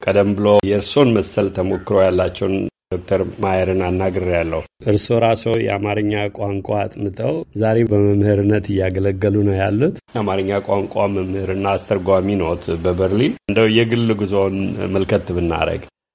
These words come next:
እንዴት ከአማርኛ ጋር ተዋወቁ?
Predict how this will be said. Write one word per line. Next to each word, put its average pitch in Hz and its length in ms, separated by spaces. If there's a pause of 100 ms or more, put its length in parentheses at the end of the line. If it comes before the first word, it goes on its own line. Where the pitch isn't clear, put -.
(120)
እንዴት 131 460
ከአማርኛ 107 540 (100)
ጋር 98 200
ተዋወቁ? 92 760